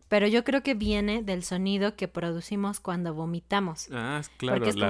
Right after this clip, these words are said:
Speaker 1: como
Speaker 2: se
Speaker 1: "Uah".
Speaker 2: llaman arqueadas, ¿no?
Speaker 1: Sí, es como "Uah".
Speaker 2: "Uah".
Speaker 1: Y de hecho, ah, en México tenemos una palabra específica. El verbo normal es vomitar.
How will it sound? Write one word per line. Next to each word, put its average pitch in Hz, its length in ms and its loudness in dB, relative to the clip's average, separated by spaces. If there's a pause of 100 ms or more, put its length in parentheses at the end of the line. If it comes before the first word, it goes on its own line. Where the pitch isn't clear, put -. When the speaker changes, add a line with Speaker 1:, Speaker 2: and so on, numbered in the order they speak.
(160)
Speaker 1:
como - 80 -20
Speaker 2:
se - 140 0
Speaker 1:
"Uah". 135 60 8
Speaker 2:
llaman 143 440 6
arqueadas, 120 680 4
¿no? 110 260 -2
Speaker 1:
Sí, 208 220 -2
es 180 160 0
como 180 340 -10
"Uah". 220 160 0
Speaker 2:
"Uah". 202 160 -2 (480)
Speaker 1:
Y 233 160 2
de 226 220 8
hecho, 277 420 2 (200)
ah, 190 380 2
en 190 200 2
México 226 640 4 (560)
tenemos 208 480 4
una 202 220 2
palabra 175 280 2
específica. - 800 -6
El 196 200 2
verbo 262 300 6
normal 220 460 4
es 214 240 2
vomitar. 180 760 2